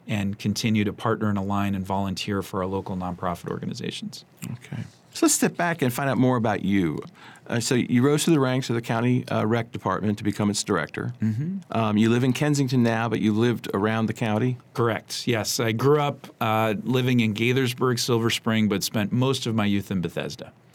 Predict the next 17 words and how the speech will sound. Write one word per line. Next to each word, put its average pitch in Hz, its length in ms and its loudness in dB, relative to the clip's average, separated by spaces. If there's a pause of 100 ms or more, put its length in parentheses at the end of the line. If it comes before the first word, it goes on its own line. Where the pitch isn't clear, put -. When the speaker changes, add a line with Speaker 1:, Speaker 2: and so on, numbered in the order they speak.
(140)
Speaker 2:
Okay. - 300 -14 (180)
You're 104 120 0
elected 107 320 2
in 127 60 6
November, 107 500 4
one 110 240 2
of 104 40 2
only 110 200 4
a 104 40 2
handful 123 380 0
of 104 60 0
candidates 107 720 2
to - 80 0
earn 110 260 2
Ike 110 220 -2
Leggett's 104 340 0
endorsement. 101 540 0